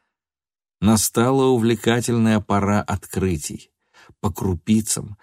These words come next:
замирая от торжества, страха и робкого счастья, он собирает себя. Впервые понимает он, что он не такой, как другие,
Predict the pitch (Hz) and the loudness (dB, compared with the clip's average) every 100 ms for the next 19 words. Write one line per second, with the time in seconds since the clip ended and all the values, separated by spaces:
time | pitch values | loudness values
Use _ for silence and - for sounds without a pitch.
0 | - - 92 120 127 120 147 135 131 - | -8 0 4 6 6 4 4 2 0 -2
1 | - 110 101 113 - 101 123 98 - - | -2 -2 0 -2 -2 0 2 0 -2 -2
2 | 113 110 90 98 104 135 - 117 113 - | 0 0 2 2 4 2 0 0 2 0
3 | 151 151 - 123 117 107 - 113 104 104 | 0 0 0 0 0 0 2 2 4 2
4 | 90 76 - - 87 78 71 _ _ _ | 2 0 -2 -2 -2 -2 -6 _ _ _
5 | _ _ _ _ - - 95 82 87 120 | _ _ _ _ -20 -4 -2 0 2 2
6 | 90 92 90 101 95 90 92 87 - - | 2 2 2 2 2 0 -2 -2 -8 -20
7 | - - 107 110 104 107 113 107 135 117 | -6 2 4 6 6 4 0 -2 2 2
8 | - 104 98 107 117 107 107 78 - | 2 0 2 0 0 0 0 -2 -8